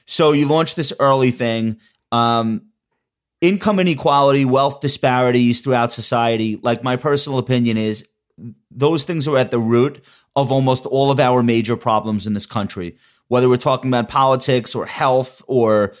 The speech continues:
um, protests. Like, tha-, that's really the root of it,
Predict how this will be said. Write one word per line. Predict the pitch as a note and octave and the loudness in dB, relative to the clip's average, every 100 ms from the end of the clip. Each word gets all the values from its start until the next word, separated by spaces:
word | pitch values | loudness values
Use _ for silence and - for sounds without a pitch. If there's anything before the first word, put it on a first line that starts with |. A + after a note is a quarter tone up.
| _ _ - | _ _ -6
um, | G#2 G2+ G2+ | -4 -2 -4
protests. | - C#3 C#3 C#3 A#2+ B2 - - - _ | 0 0 2 2 2 0 -2 -2 -6 _
Like, | - B2+ A#2+ | -2 0 -2
tha-, | A#2+ C#3 - | -4 -8 -2
that's | G3 G#3 | -2 -2
really | F3+ F3 D#3+ | 0 2 2
the | C3 | 2
root | B2 A#2 A2+ | 2 2 2
of | G#2 | 0
it, | G2+ G2+ | -2 -6